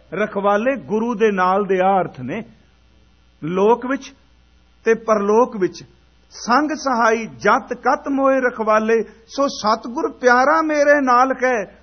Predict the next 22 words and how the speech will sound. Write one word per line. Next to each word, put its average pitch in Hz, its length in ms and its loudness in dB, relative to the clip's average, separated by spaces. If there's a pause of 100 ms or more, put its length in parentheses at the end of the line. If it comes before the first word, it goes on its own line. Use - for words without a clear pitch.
(100)
ਜਿੱਥੈ 240 420 -2
ਕਿੱਥੈ 233 460 -2 (180)
ਮੈਨੂੰ 208 540 -2
ਲੈ 240 420 2 (600)
ਛਡਾਈ 196 440 0
ਮੇਰੇ 233 240 0
ਨਾਲ 170 340 -2 (120)
ਹੈ। - 120 -20 (960)
ਹਜ਼ੂਰ 226 340 -2
ਨੇ 220 160 -6
ਕਿਹਾ, 226 220 -2
"ਮਹਾਰਾਜ, 208 540 0
ਉਹ 277 60 -6
ਕਿਹੜਾ 294 460 -4
ਗੁਰੂ, 214 340 -6
ਕਿਸ 277 380 -6
ਰੂਪ 269 240 -4
ਚ?" 233 100 -16 (680)
"ਜਤ 202 300 -2
ਕਤ 277 260 -4
ਮੋਹੇ 277 260 0
ਰਖਵਾਲੇ।" 262 560 -2